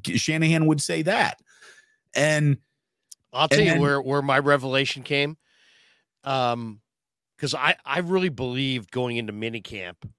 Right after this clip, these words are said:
Speaker 2: that they had somebody special. Then in minicamp, he's dominating every drill, looks just absolutely perfect.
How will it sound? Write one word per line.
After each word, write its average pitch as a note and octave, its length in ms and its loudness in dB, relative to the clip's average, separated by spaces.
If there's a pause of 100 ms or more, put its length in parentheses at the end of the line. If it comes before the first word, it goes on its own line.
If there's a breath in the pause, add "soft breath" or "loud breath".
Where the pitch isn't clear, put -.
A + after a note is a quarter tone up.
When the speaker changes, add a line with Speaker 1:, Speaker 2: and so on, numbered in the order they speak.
Speaker 2:
that A2+ 180 -6
they A#2+ 100 -4
had A#2+ 220 -4
somebody A2+ 340 -8
special. - 520 -12 (580 soft breath)
Then D3+ 160 0
in G3 160 -2
minicamp, D3+ 560 -2
he's A#2+ 160 -10
dominating B2 720 -2
every C3+ 420 -4
drill, A#2+ 480 -4
looks A#2 300 -6
just - 420 -8
absolutely B2+ 360 -4
perfect. - 520 -14